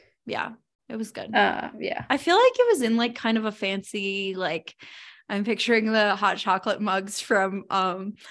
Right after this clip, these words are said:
Speaker 1: the Santa Claus. <laughs> Not
Speaker 2: Yeah.
Speaker 1: quite like that, but
Speaker 2: <laughs>
Speaker 1: something, like, a little bit more ornate. <laughs>
Speaker 2: I, I remember being China, but,
Speaker 1: Actually,
Speaker 2: um,
Speaker 1: yeah. I might be
Speaker 2: yeah.
Speaker 1: thinking of the, we got another hot chocolate the next day, I think.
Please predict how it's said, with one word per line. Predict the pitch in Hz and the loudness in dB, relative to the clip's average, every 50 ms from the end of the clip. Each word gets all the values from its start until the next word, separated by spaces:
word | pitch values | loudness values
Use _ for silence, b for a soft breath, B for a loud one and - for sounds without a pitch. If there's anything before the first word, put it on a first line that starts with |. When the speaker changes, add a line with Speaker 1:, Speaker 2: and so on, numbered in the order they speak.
| B B B _ - | B B B _ -6
Speaker 1:
the | 196 220 | -4 -4
Santa | 208 - 208 190 170 185 202 | 0 2 2 4 4 2 0
Claus. | - - 202 196 202 233 247 - - - - | 2 2 4 4 6 6 4 4 0 0 2
<laughs> | - 381 - 539 - - - - _ _ _ _ - - - - 370 | 2 4 4 2 0 -2 -8 -18 _ _ _ _ -6 -4 -2 0 6
Not | 220 220 254 | 10 12 12
Speaker 2:
Yeah. | 262 262 262 247 240 240 - | 12 12 12 12 12 12 12
Speaker 1:
quite | 277 294 285 | 12 10 10
like | 269 | 12
that, | 285 269 220 233 302 - 254 | 10 10 10 10 8 6 6
but | 302 285 | 2 2
Speaker 2:
<laughs> | - | 4
Speaker 1:
something, | 440 359 370 415 370 339 | 4 6 6 6 6 6
like, | 403 - 302 | 4 4 2
a | 269 | 2
little | 247 226 220 220 | 0 0 -2 -2
bit | 214 233 196 202 | -2 -2 -2 -2
more | 208 202 196 180 | -2 0 0 2
ornate. | 180 202 190 175 165 180 196 - - | 2 0 0 0 -2 -2 -2 -2 -2
<laughs> | 277 240 - 403 392 403 427 _ _ _ - | -2 0 0 0 0 -2 -6 _ _ _ 6
Speaker 2:
I, | 233 285 349 | 8 10 10
I | - - 254 | 8 8 6
remember | 330 392 427 453 440 427 403 330 | 6 6 6 4 2 2 2 4
being | 277 285 285 262 240 240 | 4 6 6 6 6 4
China, | 233 233 202 202 208 220 254 269 285 285 269 | 4 4 4 4 6 6 6 6 4 4 4
but, | 220 202 196 196 196 190 190 185 170 - - 170 B B 240 - - | 4 6 6 8 8 6 6 4 2 2 -2 -8 B B -4 2 4
Speaker 1:
Actually, | 254 302 339 - 370 349 302 285 | 6 6 8 6 6 6 6 8
Speaker 2:
um, | 254 | 8
Speaker 1:
yeah. | 220 185 175 170 175 - - _ _ _ - | 8 8 6 6 4 2 -2 _ _ _ 6
I | 254 269 294 | 6 6 8
might | 320 359 427 - | 8 6 6 6
be | 539 | 4
Speaker 2:
yeah. | 554 - | 0 0
Speaker 1:
thinking | 480 440 381 381 403 349 | 0 0 2 2 2 4
of | 320 294 262 247 | 2 2 2 2
the, | 277 262 247 233 - - - | 2 2 2 0 -4 -10 -6
we | 233 247 254 | -2 0 4
got | 247 233 226 226 208 - | 6 6 6 4 4 2
another | 220 220 202 175 160 180 | 0 -2 -2 -2 -4 -4
hot | 180 - - - | -6 -6 -8 -8
chocolate | - - - - - - - | -8 -8 -8 -8 -10 -12 -12
the | - - | -10 -12
next | - - - - - | -12 -12 -14 -14 -12
day, | - - - - | -12 -12 -12 -14
I | - | -14
think. | - - - - - | -14 -16 -14 -16 -18